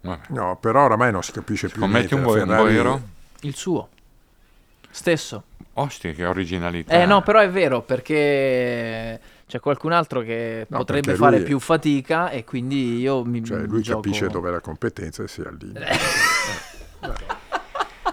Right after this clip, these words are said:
Speaker 1: Eh,
Speaker 3: Il
Speaker 1: questa
Speaker 3: tuo, il
Speaker 1: è,
Speaker 3: tuo, il tuo
Speaker 1: que-,
Speaker 3: ragionamento.
Speaker 1: volevo avvisarvi che questa è l'ultima
Speaker 3: Prima di
Speaker 1: puntata.
Speaker 3: sciogliere il complesso,
Speaker 1: <laughs>
Speaker 3: esatto, prima di sciogliere il complesso, il boero.
Speaker 1: Il boero, io scommetto un boero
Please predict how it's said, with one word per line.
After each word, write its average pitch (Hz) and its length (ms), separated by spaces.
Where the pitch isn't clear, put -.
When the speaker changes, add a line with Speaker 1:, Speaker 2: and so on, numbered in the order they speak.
Speaker 1:
Eh, 80 400
Speaker 3:
Il - 280
Speaker 1:
questa 117 380
Speaker 3:
tuo, - 160
il - 60
Speaker 1:
è, 90 120
Speaker 3:
tuo, 262 300
il 190 120
tuo 120 120
Speaker 1:
que-, 113 80
Speaker 3:
ragionamento. 107 120
Speaker 1:
volevo 101 240
avvisarvi 98 460
che 78 80
questa 95 280
è 78 40
l'ultima 82 240
Speaker 3:
Prima 208 260
di 185 120
Speaker 1:
puntata. 180 220
Speaker 3:
sciogliere 196 240
il 147 60
complesso, 156 640
Speaker 1:
<laughs> - 0
Speaker 3:
esatto, 202 540
prima - 240
di 151 120
sciogliere 208 520
il 156 60
complesso, 165 600
il 139 160
boero. 120 400
Speaker 1:
Il 101 120
boero, 87 640
io 92 600
scommetto 107 800
un 85 180
boero 143 800